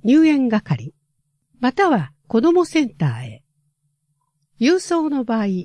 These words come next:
送付先は保育課認定入園係。申し込み期限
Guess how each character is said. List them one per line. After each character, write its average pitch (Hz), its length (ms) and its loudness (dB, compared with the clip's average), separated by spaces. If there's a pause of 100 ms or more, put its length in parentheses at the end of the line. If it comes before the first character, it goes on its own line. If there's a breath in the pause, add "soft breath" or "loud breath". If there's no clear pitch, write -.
(760)
送 302 320 0
付 - 100 -12
先 254 320 -4
は 226 220 -2 (180)
保 269 160 0
育 - 320 -4
課 254 220 -2 (200)
認 285 220 4
定 262 420 0
入 269 300 4
園 262 240 2
係。 - 460 -4 (720)
申 269 140 4
し - 80 -6
込 302 140 0
み 277 120 0
期 254 160 2
限 143 320 -2